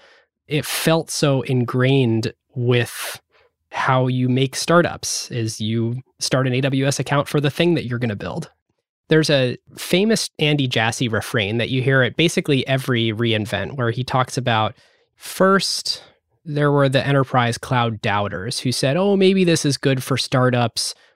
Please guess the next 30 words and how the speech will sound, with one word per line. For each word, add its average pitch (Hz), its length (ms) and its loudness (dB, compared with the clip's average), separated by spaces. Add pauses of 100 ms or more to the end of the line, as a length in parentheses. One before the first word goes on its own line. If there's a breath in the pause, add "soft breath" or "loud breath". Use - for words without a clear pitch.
(120)
but 123 240 2 (160)
it's - 240 -6
no 156 220 4
good 131 400 2
for 110 840 -2 (420 soft breath)
line 127 200 4
of 113 80 -4
business 117 320 -4
applications. - 680 -4
It's - 140 -2
no 165 100 6
good 135 240 2
for 120 120 -2
mission 139 440 2
critical 113 680 -2
applications. - 760 -6
And, 139 100 -4
"Oh, 202 200 4
maybe 202 420 4
it'll 175 140 4
be 156 100 2
good 143 220 2
for - 100 -2
my 135 100 2
test - 340 -2
environment 120 560 0
or 110 60 -2
my 110 120 -2
dev 117 260 0
environment, 113 580 0